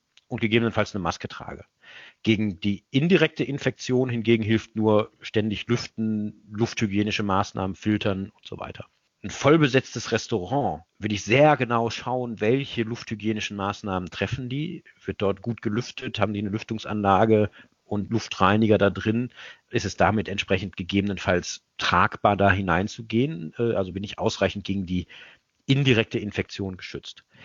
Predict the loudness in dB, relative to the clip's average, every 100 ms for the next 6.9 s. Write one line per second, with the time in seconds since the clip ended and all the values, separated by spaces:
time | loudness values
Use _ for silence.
0 | -20 -10 -4 0 4 4 4 2 2 -2
1 | 4 4 4 0 -8 -4 -4 -4 -2 -2
2 | -2 -4 -4 -6 -2 -2 -2 -6 -6 -6
3 | -6 -14 -14 -16 -20 -20 _ _ _ 0
4 | 2 2 0 -2 4 4 6 2 0 -4
5 | 2 2 2 -2 -8 -6 -6 -8 -10 -8
6 | -8 -12 -12 2 4 6 4 -2